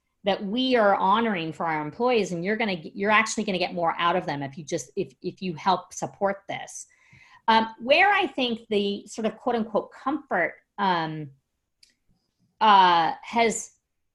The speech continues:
is still unfolding and is still not comfortable is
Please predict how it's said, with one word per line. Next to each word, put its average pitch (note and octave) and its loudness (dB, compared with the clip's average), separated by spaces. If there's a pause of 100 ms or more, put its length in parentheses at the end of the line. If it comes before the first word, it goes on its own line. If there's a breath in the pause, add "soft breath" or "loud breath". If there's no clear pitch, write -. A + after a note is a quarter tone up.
(140)
is A#3+ -6
still D4 0
unfolding F#3 -2
and F3+ -4
is E3+ -6
still G#3+ -2
not F3+ 0
comfortable D3 -12 (540)
is G#3+ 2